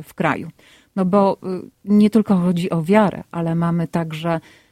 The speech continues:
ten aspekt, y, łączności z krajem,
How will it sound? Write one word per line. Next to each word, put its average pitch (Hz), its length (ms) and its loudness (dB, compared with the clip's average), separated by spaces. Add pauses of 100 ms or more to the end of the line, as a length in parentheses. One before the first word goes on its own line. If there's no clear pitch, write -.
(120)
ten 185 220 0
aspekt, - 680 -4
y, 160 160 -4 (100)
łączności 175 520 0
z - 100 -16
krajem, 156 420 -4